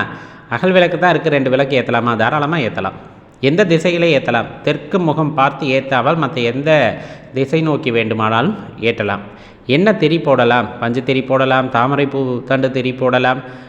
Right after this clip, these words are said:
ஆ, பன்னீரில் நனைத்த மஞ்சள் திரி போடலாம், சிவப்பு திரி போடலாம், எது வேணாலும் போடலாம். ஆனா ரொம்ப முக்கியமான விஷயம்,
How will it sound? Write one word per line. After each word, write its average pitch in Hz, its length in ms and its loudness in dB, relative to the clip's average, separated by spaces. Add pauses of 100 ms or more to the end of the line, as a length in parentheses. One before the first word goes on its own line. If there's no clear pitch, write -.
(160)
ஆ, 120 200 2
பன்னீரில் 147 480 0
நனைத்த 131 640 0
மஞ்சள் 139 320 2
திரி 139 220 2
போடலாம், 127 480 2 (320)
சிவப்பு 151 380 2
திரி 143 200 0
போடலாம், 131 440 2 (160)
எது 123 200 0
வேணாலும் 151 420 0
போடலாம். 131 380 2 (460)
ஆனா 131 340 0 (260)
ரொம்ப 139 260 0
முக்கியமான 147 560 2
விஷயம், 135 440 -2